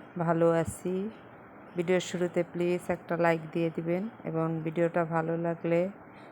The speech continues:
কমেন্টস করবেন। এই তো আদা, রসুন, পেঁয়াজ, হলুদ, মরিচ, জিরা,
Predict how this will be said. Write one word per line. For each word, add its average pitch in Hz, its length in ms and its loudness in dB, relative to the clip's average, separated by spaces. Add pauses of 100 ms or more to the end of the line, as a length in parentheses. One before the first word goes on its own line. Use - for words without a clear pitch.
(140)
কমেন্টস 175 400 0
করবেন। 180 500 0 (2000)
এই 175 180 -4 (120)
তো 180 320 4 (180)
আদা, 165 320 2
রসুন, 170 580 0
পেঁয়াজ, 170 380 2 (160)
হলুদ, 165 420 0
মরিচ, 170 380 -2
জিরা, 165 300 4